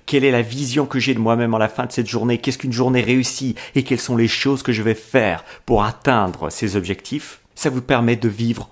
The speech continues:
proactivement. Ça vous permet de ne plus être en réaction continue avec l'environnement, en réaction continue avec votre smartphone, avec les nourritures autour de vous, avec les gens autour de vous, avec le fait qu'il pleuve ou qu'il vente ou qu'il neige. Non, vous aurez commencé la journée en sachant où vous voulez aller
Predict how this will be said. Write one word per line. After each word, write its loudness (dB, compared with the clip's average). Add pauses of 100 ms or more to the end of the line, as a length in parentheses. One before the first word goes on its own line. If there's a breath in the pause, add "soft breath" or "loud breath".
(140)
proactivement. 0 (200 loud breath)
Ça -4
vous 0
permet 0
de -2
ne -2
plus -2
être -2
en -2
réaction -2
continue -2
avec 0
l'environnement, -2 (100)
en 0
réaction -2
continue -2
avec 0
votre -4
smartphone, -2 (180 loud breath)
avec -2
les 2
nourritures 2
autour 0
de 2
vous, -2 (140)
avec -4
les 4
gens 2
autour 2
de 2
vous, -2 (140 loud breath)
avec 0
le 4
fait -2
qu'il -10
pleuve 2
ou 0
qu'il -4
vente 0
ou -14
qu'il 0
neige. 0 (360 loud breath)
Non, 4 (180 loud breath)
vous -4
aurez -4
commencé 2
la 2
journée 0
en 2
sachant 0
où -2
vous -2
voulez 4
aller 2